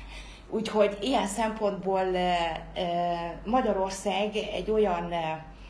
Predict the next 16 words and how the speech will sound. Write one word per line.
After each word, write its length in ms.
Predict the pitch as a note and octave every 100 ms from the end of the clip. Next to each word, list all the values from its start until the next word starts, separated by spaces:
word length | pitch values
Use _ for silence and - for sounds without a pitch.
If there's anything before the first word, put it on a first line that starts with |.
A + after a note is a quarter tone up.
| - - - -
hasznos, 760 | - A#3+ A#3 - F3+ D#3+ -
eh, 60 | F3 D#3 D3 D3 - - -
partnernek 640 | E3+ D#3+ D#3+ D3+ D#3 E3+
tartja 320 | - C#3+ - G3+
Izrael, 400 | C#4+ A#3+ F#3 F3+ -
többféle 520 | F3 - E3+ - -
okból, 360 | G#3+ G#3+ F3 E3
gazdaságilag 760 | F#3+ F#3+ E3+ - E3 D#3+ D#3+ D#3
és 160 | - -
közös 300 | E3+ - -
együttműködés, 760 | G#3+ G3 G3 F3+ F3+ - - -
politikailag, 840 | G3 G3+ - G#3+ A#3 B3 C#4 D4+ D4+ - -
amivel 540 | B3 C4+ D#3+ E3 F3 F3 - - - -
Orbán 340 | A3 G3 D3+
Viktor 280 | F3 F#3+ D3+
Brüsszelnek 720 | D3+ F3+ F#3+ - D3+ D#3+ D3+